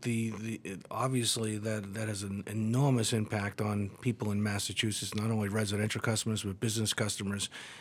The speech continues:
And it's not just us saying this stuff. When, when iso New England puts out a report, or when these high prices are, are pushed out in the national press, at one point over the winter, um,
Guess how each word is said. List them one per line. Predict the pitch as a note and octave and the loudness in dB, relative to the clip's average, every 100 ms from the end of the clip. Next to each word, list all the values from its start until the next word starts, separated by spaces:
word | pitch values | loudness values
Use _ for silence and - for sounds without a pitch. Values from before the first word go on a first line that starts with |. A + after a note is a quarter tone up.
| - | -2
And | C3+ | 4
it's | C#3+ C#3 | 6 6
not | A#3 | 6
just | - D3 | 6 6
us | A2+ A#2 | 6 6
saying | - A2+ G#2 G2 | 4 4 2 0
this | F#2+ | 0
stuff. | - A2 G2 - - - - - | 0 0 -4 -6 -12 -14 -6 4
When, | D3+ C#3+ - - | 6 6 4 0
when | D3+ D#3 | 4 4
iso | F3 G3+ G3+ | 6 8 8
New | E3+ D3 | 10 10
England | C#3 A2+ | 8 6
puts | - C3 | 4 6
out | B2 A2 | 6 4
a | |
report, | G#2+ G2+ - A2 G#2 | 0 -2 -2 -4 -2
or | G2+ | -2
when | A2 C#3+ | 4 6
these | C#3+ - | 6 4
high | D3 | 4
prices | C#3 - C3 B2+ - A2+ G2+ - - - - | 2 2 4 4 2 0 0 -2 -12 -16 -4
are, | A#2 G#2+ G#2+ A2 - | 0 2 2 -2 -2
are | A2 G#2+ G2+ - | 0 0 -2 0
pushed | - B2+ - | 4 4 6
out | B2 A2 | 2 4
in | G#2+ | 2
the | |
national | G#2 G#2+ G#2+ - G#2 | 4 4 4 4 2
press, | F#2 A#2 G2+ F#2 | 0 0 2 0
at | A2 | 0
one | A2+ D3+ | 4 6
point | D3 - D3 B2+ | 6 6 6 6
over | B2 A#2 | 2 2
the | A2 G#2+ G2+ - - - | 2 2 0 -4 -6 6
winter, | C3 B2+ G#2+ - - - - - | 6 8 4 2 -10 -16 -8 0
um, | A2+ A2 G#2+ | 2 4 2